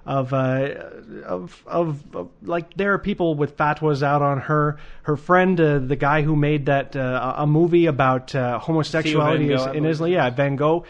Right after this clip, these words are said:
Speaker 1: He was murdered, and the note that was pinned to his corpse was basically
Speaker 2: With a knife.
Speaker 1: all about Ayaan Hirsi Ali and how they were gonna get her next.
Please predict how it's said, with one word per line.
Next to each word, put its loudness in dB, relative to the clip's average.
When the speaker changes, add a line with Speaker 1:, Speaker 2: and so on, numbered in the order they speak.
Speaker 1:
He -2
was -2
murdered, 4
and 2
the 6
note 4
that 2
was -2
pinned -2
to 2
his 0
corpse -2
was -2
basically 0
Speaker 2:
With 2
a -8
knife. 2
Speaker 1:
all 4
about 2
Ayaan 0
Hirsi 0
Ali 2
and -2
how 0
they 4
were 4
gonna 0
get -2
her -2
next. -6